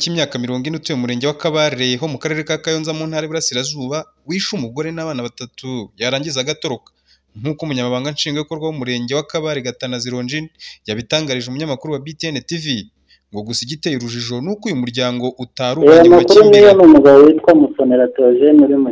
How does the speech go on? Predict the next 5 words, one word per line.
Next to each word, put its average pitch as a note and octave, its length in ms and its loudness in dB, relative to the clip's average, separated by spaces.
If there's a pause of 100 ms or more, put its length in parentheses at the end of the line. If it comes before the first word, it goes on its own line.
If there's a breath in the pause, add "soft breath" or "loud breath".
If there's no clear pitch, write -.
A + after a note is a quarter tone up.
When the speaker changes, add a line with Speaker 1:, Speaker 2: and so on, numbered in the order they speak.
(120)
Speaker 2:
kigero A#2 380 -2 (180)
cy'imyaka C3+ 520 -2 (100)
mirongo G#2+ 420 -2
ine. - 160 -8 (2000)
Ejo C3 280 0